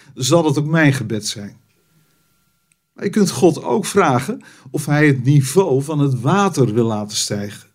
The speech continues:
Anders gezegd, de rotsen en tegenslagen blijven dan op hun plaats, onbegrijpelijk. Maar juist dan bidden we God om kracht om deze tegenslagen aan te kunnen. Dat is ook het wonder van dit verhaal over Jezus.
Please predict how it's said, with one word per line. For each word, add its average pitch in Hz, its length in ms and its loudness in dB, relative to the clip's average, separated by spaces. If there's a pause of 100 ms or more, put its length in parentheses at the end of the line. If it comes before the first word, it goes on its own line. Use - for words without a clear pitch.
(440)
Anders 196 300 2
gezegd, - 540 0 (460)
de 143 160 2
rotsen 180 400 2
en 135 160 2
tegenslagen 170 840 2
blijven 165 440 2
dan 135 180 4
op 113 140 2
hun 104 180 -2
plaats, 139 680 -6
onbegrijpelijk. 190 1040 0 (500)
Maar 156 160 -4
juist 175 420 2
dan 196 260 2
bidden 160 260 4
we 151 80 4
God 233 360 -2
om 131 260 2
kracht 208 580 0 (260)
om 175 140 -4
deze 139 360 4
tegenslagen 175 840 2
aan 165 200 -2
te 135 120 0
kunnen. 95 360 -4 (1200)
Dat - 160 -4
is 127 80 2
ook 185 140 4
het 175 120 0
wonder 196 340 4
van 165 180 -2
dit 131 160 4
verhaal 143 400 0
over 135 200 0
Jezus. 117 580 -2